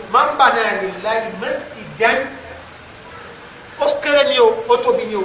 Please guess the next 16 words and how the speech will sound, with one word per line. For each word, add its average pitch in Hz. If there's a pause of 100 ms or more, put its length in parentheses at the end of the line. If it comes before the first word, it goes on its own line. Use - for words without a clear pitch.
(120)
Kí 349
lè 262
rí 202
wa? 190 (240)
Jaa 339
fi 269
Sunan 269
Tirmidhi. 262 (1600)
A 294
sàṣà 269
sọ 240
wípé, 226 (1300)
"Sagiran 330
kana 427
aw 285
kabiran." 254